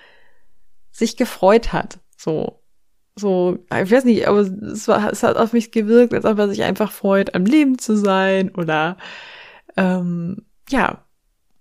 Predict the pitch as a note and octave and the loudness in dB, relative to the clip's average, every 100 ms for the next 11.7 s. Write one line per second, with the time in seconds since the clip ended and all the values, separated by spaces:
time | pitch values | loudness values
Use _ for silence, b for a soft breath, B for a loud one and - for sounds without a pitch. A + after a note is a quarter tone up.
0 | _ _ - - G3+ G3+ F#3+ F3+ G3 G3 | _ _ -12 -4 -2 -2 -4 -4 -4 -4
1 | - F#3 F3+ F#3+ F#3 F#3+ F3+ F3+ F3+ F3+ | -2 -2 0 -4 -4 -2 0 0 0 -4
2 | - _ _ - G3+ - F#3+ - A3+ C4+ | -10 _ _ -2 -2 0 -2 0 2 2
3 | - G3 - - A3 C4+ F3+ F3+ F3+ - | 0 -4 -4 2 4 4 2 -2 -6 -8
4 | F#3 - - F#3 F#3+ F#3+ G#3+ G3+ - G3 | -8 -6 -8 -6 -6 -2 -2 -2 -4 -4
5 | G3 - G3+ G3 F#3 G3 G#3 - G3 G#3 | -4 0 0 0 -2 -6 -8 -2 0 2
6 | A#3 F#3 F3+ F3+ F3+ F3+ F#3 F#3+ - b | 2 2 0 -2 -4 -2 -2 -2 -6 b
7 | b b b b - F3+ F#3 F3+ F#3 - | b b b b -8 -4 -4 -4 -6 -8
8 | F3 F#3 - E3+ A3 - G#3 - E3+ E3+ | -2 -2 0 -2 0 -4 -6 -2 -2 -2
9 | F3 F3 _ _ _ _ - - - F3+ | -4 -8 _ _ _ _ -20 -8 -2 0
10 | F3 F3+ - _ _ F#3 F3 E3+ E3 - | 0 -4 -8 _ _ -4 -2 -2 -4 -4
11 | E3+ G3 F#3 F#3 F#3+ - | -2 0 2 2 2 -2